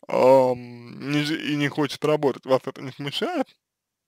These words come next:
Здесь дело не в этом. Дело в том, что каждый из вас в отношениях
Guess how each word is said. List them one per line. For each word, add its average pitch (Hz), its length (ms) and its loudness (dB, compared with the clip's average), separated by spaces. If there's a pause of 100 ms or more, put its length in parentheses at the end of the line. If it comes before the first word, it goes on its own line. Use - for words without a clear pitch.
(1080)
Здесь 127 280 -2
дело 135 220 6
не 139 80 -4
в 147 60 0
этом. - 200 -2 (640)
Дело 127 320 0
в - 60 -18
том, 156 180 -4
что 127 180 -6
каждый 127 420 2
из 123 60 -8
вас 180 240 6 (1500)
в 123 100 -4
отношениях 131 720 0